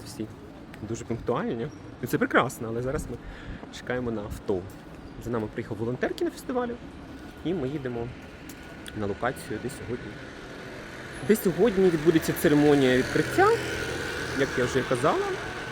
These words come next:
у мене промова, п'ять хвилин, промова в сумочці. От, ну, а повністю свій лук я вам покажу в якомусь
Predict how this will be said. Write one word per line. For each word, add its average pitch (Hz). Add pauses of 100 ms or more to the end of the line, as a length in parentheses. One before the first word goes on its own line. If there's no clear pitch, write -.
(100)
у 135
мене 147
промова, 151 (380)
п'ять 151
хвилин, 151
промова 160
в 127 (160)
сумочці. 135 (920)
От, 135
ну, 330
а 233
повністю 180
свій -
лук 127 (100)
я -
вам 107
покажу 101
в -
якомусь 87